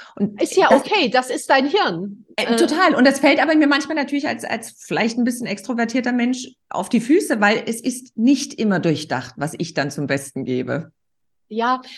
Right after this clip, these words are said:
Speaker 2: also in dem Job, in dem du bist, ist Improvisation ja auch total wichtig. Das, äh, das sollte ich auch kennen aus,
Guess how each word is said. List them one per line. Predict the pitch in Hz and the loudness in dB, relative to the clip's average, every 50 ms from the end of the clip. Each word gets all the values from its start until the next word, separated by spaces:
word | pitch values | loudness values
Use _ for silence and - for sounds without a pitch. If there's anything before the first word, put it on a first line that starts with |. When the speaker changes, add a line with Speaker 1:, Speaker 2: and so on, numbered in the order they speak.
| - - _ | -20 -4 _
Speaker 2:
also | 269 262 269 294 277 269 - - _ | 0 0 2 0 -2 -4 -6 -10 _
in | - 277 262 262 | 0 0 0 2
dem | 269 285 311 302 294 262 | 2 0 2 2 0 0
Job, | - 294 311 311 302 | 2 2 0 0 0
in | - - 269 262 | -2 -4 -4 -2
dem | 240 262 262 254 254 | -2 -2 -2 -2 -2
du | 262 240 | -4 -6
bist, | 214 - 302 370 - - - - | -6 -6 -6 -8 -8 -10 -10 -10
ist | 202 214 - | -10 -10 -8
Improvisation | - - 254 254 254 - 269 240 254 233 226 240 233 240 240 - 233 214 208 208 220 | -6 -6 -6 -6 -6 -6 -6 -6 -6 -4 -4 -4 -6 -6 -8 -6 -4 -4 -4 -2 0
ja | 226 226 226 | 0 0 0
auch | 233 247 - | 0 -2 -4
total | - 262 233 233 - 240 220 214 208 208 | -6 -8 -8 -6 -6 -6 -6 -6 -4 -6
wichtig. | 277 - - - - 190 170 185 - - - | -6 -8 -8 -8 -6 -6 -6 -6 -8 -10 -12
Das, | - 185 180 - - - | -10 -10 -10 -10 -12 -10
äh, | - - 208 202 196 190 | -6 -4 -2 -2 -2 -2
das | 190 185 190 - | -4 -6 -6 -4
sollte | 220 214 214 277 - - | -4 -2 -2 -2 -4 -6
ich | - - 226 - - | -8 -8 -8 -6 -2
auch | 220 277 277 - - | -2 -2 -2 -4 -8
kennen | - 226 175 170 170 160 160 160 | -8 -6 -6 -4 -6 -8 -8 -6
aus, | - 170 165 - | -6 -6 -8 -8